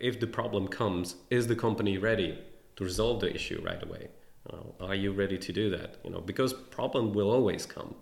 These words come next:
but are you ready to resolve it? And then it's, uh, another pillar is called expectation.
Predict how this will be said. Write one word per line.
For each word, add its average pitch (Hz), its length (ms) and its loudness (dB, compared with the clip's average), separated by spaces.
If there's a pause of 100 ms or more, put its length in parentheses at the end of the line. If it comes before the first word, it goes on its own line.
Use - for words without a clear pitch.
(260)
but 95 220 -2
are 95 140 2
you 95 100 2
ready 90 240 0
to 87 140 -8
resolve 87 440 -4
it? - 80 -10 (160)
And 104 120 -2
then 120 200 2
it's, 127 560 2
uh, 107 560 2
another 104 260 4
pillar 107 280 4
is 104 140 0 (100)
called 107 240 2
expectation. - 760 0